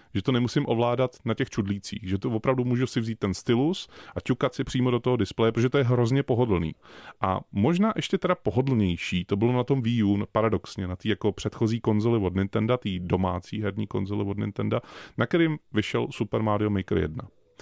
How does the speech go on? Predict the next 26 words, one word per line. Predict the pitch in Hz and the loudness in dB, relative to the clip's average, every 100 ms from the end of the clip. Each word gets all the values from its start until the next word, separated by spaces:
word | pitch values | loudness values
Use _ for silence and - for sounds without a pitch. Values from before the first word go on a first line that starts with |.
| - - - - | -20 -20 -20 -10
A | 98 | -2
tam | 117 131 | 0 0
to | 139 | 2
bylo | 139 | 2
úplně | 135 110 123 120 | 0 0 0 0
skvělý, | - - 92 92 | -2 0 0 2
to | 104 92 | 0 0
ovládání, | 95 92 92 90 98 120 | 2 0 0 0 -2 -4
prostě | 117 - 113 | -6 -8 -6
přes | 120 - | -6 -4
ten | 127 | -4
stylus, | 123 - 127 123 123 - | -4 0 2 2 -2 -4
zároveň | 107 95 98 98 110 | -2 2 2 0 -4
v, | - - - 101 | -10 -16 -12 -12
v | - | -2
součinnosti | 104 - 104 95 95 | -2 0 -2 -2 -6
s | - | -2
tím, | 107 | 0
že | 98 | 0
si | - | 0
mačkala | 95 92 - 101 | -2 -2 0 0
různý | 95 92 104 | 0 0 -2
funkční | 95 101 98 - 107 95 | -2 -2 -2 -2 -2 -2
tlačítka, | 98 - - 104 | -4 -6 -6 -6
který | - 98 | -2 -4
jako | 95 | -2